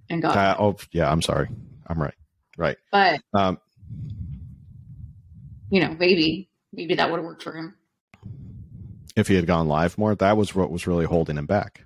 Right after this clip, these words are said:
Speaker 1: No, he needed, obviously he needed to be at events, but if he was filming for Babylon Bee, I don't know how he had time to be at ev-,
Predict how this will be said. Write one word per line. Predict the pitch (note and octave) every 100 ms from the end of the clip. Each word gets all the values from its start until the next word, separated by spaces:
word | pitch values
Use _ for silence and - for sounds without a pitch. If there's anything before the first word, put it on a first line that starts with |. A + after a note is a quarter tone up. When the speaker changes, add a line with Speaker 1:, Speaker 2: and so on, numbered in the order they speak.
| - _ _ -
Speaker 1:
No, | C4
he | G3+ A#3+
needed, | A#3+ A#3 A3
obviously | G3 A3 A3+ G3
he | F#3
needed | F#3+ E3+ F3
to |
be | F3+
at | F#3
events, | E3 F#3 F#3 D#3
but | - E3+
if | F3+
he | F3 E3
was | D#3+
filming | - G#3 G3+ E3 E3 -
for | F3+ E3 - -
Babylon | F3 F#3 E3+ D#3+
Bee, | F3 E3+
I |
don't | D#3 E3
know | E3
how | E3+ E3+
he | F3
had | E3+
time | F3+ F3
to | D3+
be | D#3
at |
ev-, | -